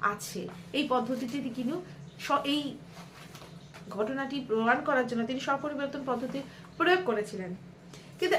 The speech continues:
আর একটা ঘটনা ঠিক যে জোয়ার ভাটার কারণ, যে কার্যকারণ যে সম্পর্ক, এখানে কিন্তু অনেকগুলো শর্ত, সহপরিবর্তনকে কারণ মনে করার একটা দোষ হয়, অর্থাৎ এটা একসাথে চলছে,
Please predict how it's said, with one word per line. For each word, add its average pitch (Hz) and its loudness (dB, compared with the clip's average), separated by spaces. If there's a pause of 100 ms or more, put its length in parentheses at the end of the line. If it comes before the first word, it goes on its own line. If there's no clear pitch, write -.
আর 262 10
একটা 320 6
ঘটনা 415 8 (420)
ঠিক 226 2 (420)
যে 220 0 (120)
জোয়ার 285 10
ভাটার 370 8
কারণ, 269 10 (340)
যে 269 -2
কার্যকারণ 262 4
যে 285 -2
সম্পর্ক, 254 0
এখানে 208 -4
কিন্তু 220 -6
অনেকগুলো 202 0 (540)
শর্ত, - 2 (320)
সহপরিবর্তনকে 277 6
কারণ 208 4
মনে 202 0
করার 185 0
একটা 180 -4
দোষ 185 2 (120)
হয়, 170 -8 (320)
অর্থাৎ 349 6 (500)
এটা 370 12 (500)
একসাথে 320 2
চলছে, 349 4